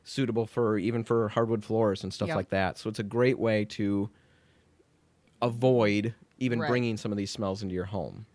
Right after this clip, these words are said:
Speaker 1: You
Speaker 2: Right.
Speaker 1: can certainly deal with them, as we've talked about,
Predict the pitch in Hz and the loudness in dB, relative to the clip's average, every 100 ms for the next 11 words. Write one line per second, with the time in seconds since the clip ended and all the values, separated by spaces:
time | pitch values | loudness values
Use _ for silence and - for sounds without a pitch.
0 | - 156 139 117 117 196 156 160 139 185 | -12 -6 -4 -4 2 2 4 2 6 8
1 | 170 127 135 143 120 123 120 135 143 - | 8 6 4 2 0 -2 -2 0 0 0
2 | 110 107 117 | 0 2 0